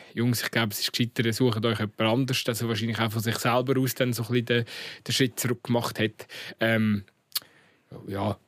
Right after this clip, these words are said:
eben, meine, kann man jetzt immer die Frage stellen, haben ihm die anderen vielleicht irgendwo dann nicht gänzlich das Vertrauen, ähm, signalisiert, oder? Ähm,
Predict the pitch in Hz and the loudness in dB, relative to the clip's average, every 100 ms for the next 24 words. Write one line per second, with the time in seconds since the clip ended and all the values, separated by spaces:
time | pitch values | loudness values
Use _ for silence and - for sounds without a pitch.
0 | _ - 107 104 98 - 104 107 107 - | _ -4 -2 0 -4 -2 2 4 4 0
1 | - - - - 120 123 120 127 127 104 | -18 -20 -10 0 4 4 4 4 4 0
2 | _ _ - 131 123 120 127 120 120 110 | _ _ -2 2 2 2 0 4 2 2
3 | - _ _ _ - - - 127 123 - | -4 _ _ _ -16 -4 0 4 2 6
4 | 127 127 117 123 110 127 135 135 127 - | 6 6 4 2 2 4 4 4 2 2
5 | 131 - - - - 113 127 135 120 131 | 0 -2 -12 -16 -10 0 4 4 6 6
6 | 135 131 123 123 127 - - 147 143 - | 6 4 2 4 4 4 2 2 2 0
7 | 131 - 123 - 123 139 143 143 127 - | 0 0 0 2 4 8 8 6 2 -10
8 | - - - - 127 127 131 123 123 123 | -10 -10 -12 0 4 6 4 4 2 -2
9 | - 143 135 135 131 - 139 156 143 - | 0 2 4 4 4 4 6 6 2 -4
10 | 113 127 143 135 127 120 127 | 0 2 2 2 0 2 0